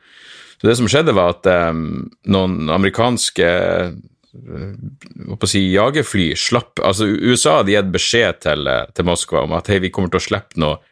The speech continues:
lettere eksplosiver som bare skulle signalisere at denne ubåten måtte, eh, komme til land, og så komme seg til helvete bort fra, eh, fra Cuba.» Eh, men det visste jo ikke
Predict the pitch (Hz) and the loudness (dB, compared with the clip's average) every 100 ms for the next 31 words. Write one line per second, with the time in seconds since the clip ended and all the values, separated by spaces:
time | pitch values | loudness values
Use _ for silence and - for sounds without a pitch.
0 | - 104 - - 87 - - - - 73 | -2 -2 -2 0 2 2 -2 -2 -2 -2
1 | 80 73 57 - 90 95 92 95 90 98 | -2 0 0 0 2 2 0 -2 -2 0
2 | 87 80 - 110 110 87 55 82 _ _ | 0 0 2 2 2 0 -4 -8 _ _
3 | _ _ - 85 - 85 87 71 87 82 | _ _ -6 -6 -2 0 0 0 0 0
4 | 80 - 67 80 - 76 73 - _ _ | -2 -4 -6 -6 -2 -2 -2 -8 _ _
5 | - - - - 90 - 87 107 87 76 | -8 -6 -4 -2 -2 0 0 0 -2 -8
6 | - - 85 78 80 76 76 78 80 73 | -6 -2 0 0 -4 -6 -4 -4 -2 -4
7 | 78 78 82 - - _ _ - - - | -2 0 -2 -4 -20 _ _ -8 -2 -2
8 | - - - 98 _ - 98 226 220 - | 0 -2 -6 -12 _ -2 2 4 2 -2
9 | - - - - - - _ 143 143 147 | -12 -20 -20 -20 -20 -20 _ 2 4 4
10 | 143 147 147 156 190 170 175 - 117 160 | 2 2 2 4 4 4 2 2 0 2
11 | 135 107 92 | 2 2 -2